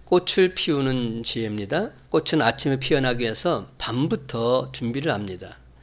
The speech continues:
아름다운 꽃봉오리가 이슬을 머금고 입을 벌려 피어나기 위해서는 어두운 밤 동안 준비를 해야 합니다. 준비하고 있다가 아침에 해가 떠오를 때 그 꽃봉오리를 터뜨리면서 꽃을 피우며 향기를 발하는 것이지요.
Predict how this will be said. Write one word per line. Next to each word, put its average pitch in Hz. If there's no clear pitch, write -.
아름다운 170
꽃봉오리가 160
이슬을 139
머금고 135
입을 135
벌려 135
피어나기 135
위해서는 123
어두운 180
밤 113
동안 180
준비를 127
해야 170
합니다. 98
준비하고 165
있다가 156
아침에 165
해가 170
떠오를 135
때 143
그 143
꽃봉오리를 143
터뜨리면서 160
꽃을 147
피우며 147
향기를 175
발하는 117
것이지요. 107